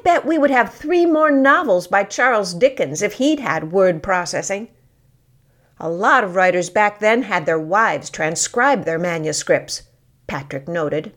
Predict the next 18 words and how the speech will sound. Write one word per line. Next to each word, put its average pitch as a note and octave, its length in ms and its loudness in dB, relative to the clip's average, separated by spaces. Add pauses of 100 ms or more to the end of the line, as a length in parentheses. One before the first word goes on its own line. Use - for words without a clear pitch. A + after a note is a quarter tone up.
(140)
disapprovingly. D#3+ 920 -6 (1120)
"I've F4+ 220 -10
heard F#3+ 180 -2
he G3 120 -4
read E3+ 220 0
his E3+ 140 -4
books F#3+ 320 -6
to B3 80 -4
his B3+ 140 -4
daughter," C4+ 560 -2 (280)
I F3+ 100 -6
told E3+ 300 -6
him. F3+ 180 -8 (880)
"You A4+ 120 2
can G#4+ 180 2
tell," D4+ 500 -2 (200)
Patrick F3+ 380 -8
said. F3+ 320 -6